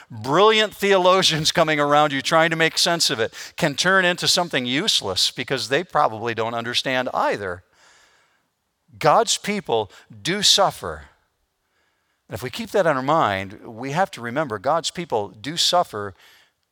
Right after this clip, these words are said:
not always because of sin. So we can't enter into judgment over their suffering. So here's my ad-, admonishment to you in the midst of it. If you're going through it right now,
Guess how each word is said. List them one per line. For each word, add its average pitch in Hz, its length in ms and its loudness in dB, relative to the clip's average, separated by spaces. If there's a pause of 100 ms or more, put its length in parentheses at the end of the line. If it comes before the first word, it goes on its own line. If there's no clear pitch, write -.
(140)
not 131 400 0 (140)
always 110 420 0
because 113 360 -8
of 104 80 -6
sin. 85 500 -6 (640)
So - 180 0
we 143 160 -4
can't 175 320 -2
enter 165 280 -2
into 151 320 -8
judgment 135 680 -6
over 98 200 -6
their 90 120 -10
suffering. - 520 -6 (1000)
So - 140 -10
here's 143 220 -4
my 131 160 2
ad-, 107 180 -4 (100)
admonishment 117 760 -2
to - 140 -6
you 95 160 -10
in 98 80 -10
the 101 80 -12
midst 127 280 -2
of 101 100 -8
it. - 20 -10
If 98 80 -12
you're 107 80 -10
going 131 280 -4
through 131 260 -6
it - 40 -6
right 117 240 -2
now, 98 420 -8